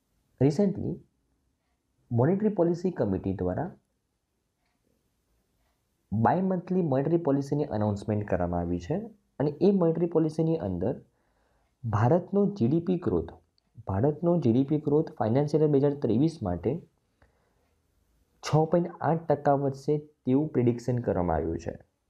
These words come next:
જે સપ્ટેમ્બર મહિનાની અંદર જ્યારે મોનેટરી પોલિસી કમિટી બેસેલી હતી, ત્યારે એવું પ્રિડિક્શન કર્યું હતું કે ભારતનો જી ડી પી ગ્રોથ એ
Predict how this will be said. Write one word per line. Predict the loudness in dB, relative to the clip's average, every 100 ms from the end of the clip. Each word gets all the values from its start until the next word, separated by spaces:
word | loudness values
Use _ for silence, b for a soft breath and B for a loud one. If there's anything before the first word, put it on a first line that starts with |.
| _ _ -10
જે | 0 2 2
સપ્ટેમ્બર | -2 -2 0 2 2
મહિનાની | 2 2
અંદર | 2 2
જ્યારે | 2 2
મોનેટરી | 0 0 0 2
પોલિસી | 0 0 -2 0
કમિટી | 0 0 2
બેસેલી | 0 2 0 2
હતી, | 0 -2 -4 -6 _ b b b _ 2
ત્યારે | 2
એવું | 4 2 2
પ્રિડિક્શન | 0 0 -2 0
કર્યું | 0 0
હતું | 0
કે | 0 0
ભારતનો | 2 0 0 0 2
જી | 2
ડી | 2 2
પી | 2 2
ગ્રોથ | 2 0 -6 _ _
એ | -2